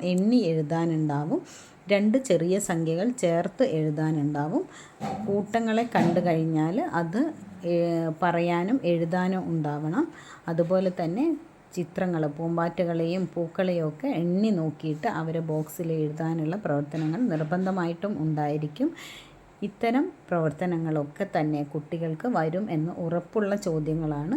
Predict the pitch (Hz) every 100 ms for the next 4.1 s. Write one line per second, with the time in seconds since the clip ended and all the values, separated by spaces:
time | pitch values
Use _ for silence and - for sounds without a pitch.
0 | 320 156 160 175 170 165 160 160 160 156
1 | 165 220 226 156 143 151 160 277 - 147
2 | - 160 160 254 339 - - - 175 180
3 | 190 160 151 143 294 180 170 185 - 165
4 | 151